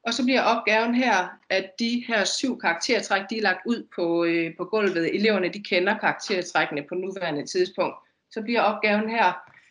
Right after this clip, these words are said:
at eleven skal kigge på deres makker, og så skal de, øh,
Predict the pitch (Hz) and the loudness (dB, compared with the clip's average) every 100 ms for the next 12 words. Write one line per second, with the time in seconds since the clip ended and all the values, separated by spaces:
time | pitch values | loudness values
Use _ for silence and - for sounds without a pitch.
0 | _ 196 190 214 190 160 - 240 - 165 | _ -4 0 0 0 -6 -6 -6 -4 0
1 | 156 151 170 220 233 240 - _ _ _ | 0 2 2 2 2 -4 -14 _ _ _
2 | _ - 202 208 208 214 208 196 185 185 | _ -10 -4 -4 -2 -4 -2 0 2 4
3 | 175 175 | 2 0